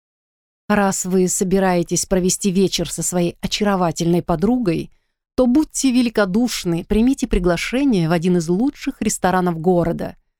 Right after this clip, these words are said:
В моём кабриолете мы легко поместимся втроём". "Вы очень догадливы". "София — само великодушие", подхватила Матильда, надеясь, что подруга пойдёт ей навстречу.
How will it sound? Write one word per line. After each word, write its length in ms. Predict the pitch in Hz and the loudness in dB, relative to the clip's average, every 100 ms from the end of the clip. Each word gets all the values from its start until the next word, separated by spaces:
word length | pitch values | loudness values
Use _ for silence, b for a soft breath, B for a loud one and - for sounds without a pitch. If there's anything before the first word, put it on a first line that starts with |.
| _ _ - | _ _ -2
В 160 | 190 | 0
моём 420 | 185 180 175 160 156 | 2 2 2 2 0
кабриолете 840 | 170 160 165 165 233 - 170 156 _ _ - | 0 0 2 2 0 -2 -6 -8 _ _ 0
мы 160 | 208 202 | 2 2
легко 440 | 196 - - 220 | 0 -4 -2 -2
поместимся 680 | - 262 220 - 165 - 180 | 2 2 0 0 -2 0 -2
втроём". 600 | - 196 196 214 156 - _ _ _ _ _ _ _ _ - | 0 0 2 0 -2 -12 _ _ _ _ _ _ _ _ -4
"Вы 240 | 214 247 254 | 0 2 2
очень 300 | 220 240 233 | 0 0 0
догадливы". 680 | 226 170 170 156 170 175 - _ _ _ _ _ | 0 0 -2 -2 -4 -4 -6 _ _ _ _ _
"София — 640 | - 175 180 - 180 196 247 | -4 -2 -2 -2 0 0 -2
само 320 | - 190 156 | -2 0 0
великодушие", 800 | 170 185 220 220 262 - 165 - _ _ _ - | 0 -2 -2 -4 -4 -4 -6 -8 _ _ _ -4
подхватила 460 | - 185 - 180 | -2 -2 0 0
Матильда, 640 | 170 165 - 262 208 165 b b - | 0 -2 0 0 0 -2 b b -2
надеясь, 360 | 185 190 180 | 0 2 0
что 180 | - 180 | 0 -4
подруга 420 | - 170 220 240 | -4 -2 -2 -2
пойдёт 340 | 226 160 165 170 | -2 0 -2 0
ей 120 | 165 | 0
навстречу. 640 | 180 - 208 156 - 165 | 0 -2 -2 -2 -4 -10